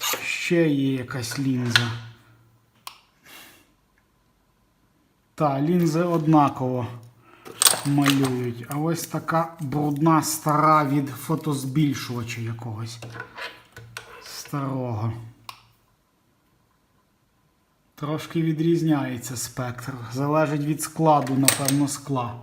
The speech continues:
І чи не самий цікавий екземпляр окуляри від кварцової лампи? Хто молодість пригадає в садіку, як кварцували вас.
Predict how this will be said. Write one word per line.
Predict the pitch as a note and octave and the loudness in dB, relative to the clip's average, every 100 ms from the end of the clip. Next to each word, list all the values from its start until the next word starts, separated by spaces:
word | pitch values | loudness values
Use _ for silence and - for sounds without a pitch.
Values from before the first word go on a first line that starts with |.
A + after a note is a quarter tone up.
| - | -8
І | G3 | -6
чи | - G3+ | -4 -2
не | F#3+ F#3 | 0 0
самий | - G#3 G3 F#3 E3+ | 0 2 4 4 2
цікавий | F3+ E3+ G#3 G#3 G3+ G3 | -2 0 6 6 6 2
екземпляр | F3+ D#3 D#3 F3 D#3+ E3 F3 E3+ E3 | 2 0 0 0 0 4 6 6 2
окуляри | D#3+ - E3 F3 F#3 F#3+ F#3 D#3+ | -4 -2 2 4 4 4 2 0
від | C3+ F3+ D#3+ - - - - - | 2 2 2 -4 -10 -18 -20 -12
кварцової | C#3 E3+ F3+ E3+ F3 E3+ F3 | 2 4 4 2 0 2 4
лампи? | F3 F3 E3+ D#3 C#3 A#2 - - - _ _ - _ | 4 6 6 6 2 -4 -6 -10 -20 _ _ -20 _
Хто | - - E3+ | -12 2 2
молодість | F3 F3+ E3+ D#3 C#3 D3 - | 4 2 4 2 2 -2 -2
пригадає | D3+ C3+ D3 D3 C#3+ C3+ | -2 0 0 2 2 0
в | B2 | -2
садіку, | - C#3+ C3 B2 B2 B2+ | -2 0 0 -4 -6 -6
як | B2 A#2+ | -6 -8
кварцували | C3+ B2+ - D3 C#3 B2+ A#2+ A#2+ | -8 -6 -4 -4 -2 -2 -2 -4
вас. | A#2+ A2+ - | -6 -6 -10